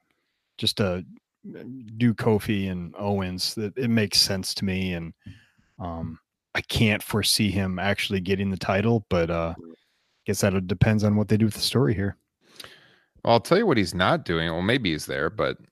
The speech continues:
Speaker 2: I saw his wife is in Maui, Hawaii right now filming Total Divas or something, so lucky her if Brian's at home while she's there. That sucks.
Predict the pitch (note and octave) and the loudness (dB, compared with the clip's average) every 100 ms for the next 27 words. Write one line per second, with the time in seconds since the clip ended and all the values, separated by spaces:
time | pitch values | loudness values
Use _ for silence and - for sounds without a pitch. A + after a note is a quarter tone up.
0 | - F#2 - B2 A#2 G#2 F2 D#2+ F#2+ C#3+ | -12 -4 4 6 6 2 -2 2 4 4
1 | G2 E2+ E2+ D#2+ E2 G2+ F#2+ F#2+ D2+ E2+ | 2 -2 -2 0 2 4 2 0 2 2
2 | G#2+ E2+ D#2 D2 C2+ E2 E2 - F2+ F2+ | 4 2 2 0 2 0 2 0 2 2
3 | E2+ D#2+ - G2+ F#2 E2+ F#2+ A#2 C3 C3+ | 0 0 2 4 4 2 2 2 2 2
4 | C#3 B2+ C3 C3 D3 C3+ - D2 C2+ E2+ | 2 2 2 -2 -2 -2 -2 0 0 -2
5 | - _ _ _ _ _ A2+ - G2+ A2+ | -6 _ _ _ _ _ 2 4 6 8
6 | A#2+ E2+ - F#2+ A#2 A2 F#2 - F#2 A2 | 8 6 6 6 6 6 4 4 4 4
7 | F2 D#2 D#2+ D#2+ G2 G2 E2 F#2+ E2 E2 | 2 -2 -4 -2 -2 -2 2 4 6 2
8 | - - A1 - - | 0 -6 -6 -6 -4